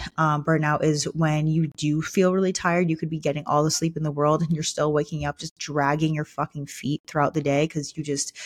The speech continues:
don't know what's going on. Uh, you know, you feel very low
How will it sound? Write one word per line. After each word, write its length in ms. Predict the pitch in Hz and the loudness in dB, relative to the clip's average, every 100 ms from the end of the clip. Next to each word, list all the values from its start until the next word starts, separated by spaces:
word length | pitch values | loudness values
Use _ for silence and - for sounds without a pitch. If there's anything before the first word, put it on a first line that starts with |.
| - - - | -16 -18 -6
don't 280 | 165 160 156 | 2 2 2
know 160 | 160 151 | 0 2
what's 220 | 147 - | 2 0
going 300 | 156 151 143 | 0 0 0
on. 400 | 139 156 220 220 - - - _ - | -2 2 2 2 -4 -18 -20 _ 2
Uh, 300 | 165 147 139 | 4 4 0
you 140 | 180 | 0
know, 120 | 165 151 | 2 4
you 160 | 170 | 4
feel 560 | 170 175 160 156 151 - | 4 4 6 6 4 2
very 200 | 165 160 | 4 4
low 200 | 160 143 | 6 4